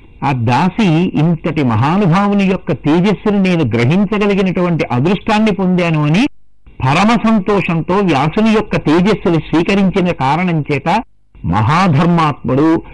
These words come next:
లోకమునకు ధర్మబోధ చెయ్యగలిగిన వాడు, అపర ధర్మావతారమైనటువంటి విదురుడు జన్మించాడు. సంతోషితస్తయా వ్యాసో దాస్యా కామకళావిద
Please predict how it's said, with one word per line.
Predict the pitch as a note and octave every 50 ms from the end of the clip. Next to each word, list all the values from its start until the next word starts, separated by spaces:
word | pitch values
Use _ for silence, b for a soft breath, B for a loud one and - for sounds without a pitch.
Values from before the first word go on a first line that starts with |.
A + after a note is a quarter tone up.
| B B B -
లోకమునకు | A2 A#2+ B2+ D3+ F3 E3+ A3 G#3+ A3 G#3+ G#3 - C#3
ధర్మబోధ | G2+ B2 C3 C3 D3 E3+ F#3+ F#3 G3 G3 F#3+ D3+ E3
చెయ్యగలిగిన | D#3 - - C3+ D3+ E3 G3 G3+ G3+ G3+ G3 F3+ F3+ E3 D#3
వాడు, | C#3+ C3 A2+ A2+ C3 D3 D3+ D#3 D3+ B B B B B B B -
అపర | - C3 - G3 G#3+ G3 D3 - B B B B B -
ధర్మావతారమైనటువంటి | A#2 G#2 G#2+ A#2 B2 D3+ F3 G3 G#3+ A3 A3 G#3+ G#3 - G3 F#3+ F#3 F#3 F3 F3 F3 E3+ D#3+ - D#3 D3+ D#3 D#3+ D3+ F#3+
విదురుడు | D#3 D3 D#3+ G3 A3+ A3+ G3
జన్మించాడు. | E3 D3 D3+ C#3+ C#3+ C#3+ C3+ A#2+ - G2+ F#2 F#2 - B B B B B B - - -
సంతోషితస్తయా | C#3 D#3+ E3+ D#3+ - G#3+ F#3+ F3 F#3 F#3 - E3 D3+ - F3 D#3+ - - - - B2+ B2+ D3+ D#3+ E3 E3+ E3 D#3
వ్యాసో | D#3 D#3+ F3+ F#3+ F3 F#3 F#3+ - E3 D3+ D#3 D#3+
దాస్యా | D3+ D#3 E3+ D#3+ E3+ D#3+ - - - F3+ E3+ D#3+ D3+ E3
కామకళావిద | - - D#2 D#2 G2 B2+ D3+ - F3 D#3+ E3 E3+ E3+ E3+ D#3+ D3+ D3+ C#3